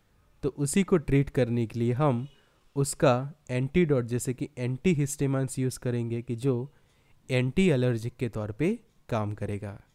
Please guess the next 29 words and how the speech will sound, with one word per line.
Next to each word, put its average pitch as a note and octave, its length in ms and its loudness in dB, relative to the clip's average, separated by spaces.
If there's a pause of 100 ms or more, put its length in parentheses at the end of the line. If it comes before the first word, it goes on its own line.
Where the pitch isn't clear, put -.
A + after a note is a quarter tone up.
(1500)
तो E3+ 180 0
एंटी C#3 320 2
एलर्जिक E3 440 2
ड्रग्स C#3 320 -2
के D3+ 140 -2
जो D3 120 0
यूजेस C3+ 500 0
है, D3+ 120 -2
इस C#3 280 -8
पर C#3+ 140 -2
से C3 140 -4
आपको C3 500 -2 (500)
पता A#2+ 240 0
चल C#3 200 0
गया B2 200 0
होगा A#2+ 400 -2 (1160)
कि C#3 100 0
जब D3 240 2
आपको C#3 460 2 (460)
रैशेस A#2+ 520 4
जैसा C#3+ 240 2
डेवलप B2+ 400 0
होता B2+ 200 -2
है, A#2+ 300 -6 (1040)
लैक्रिमेशन C#3 720 2
होता C3 200 -4
है, B2+ 60 0
मतलब B2 220 -4
कि - 180 -6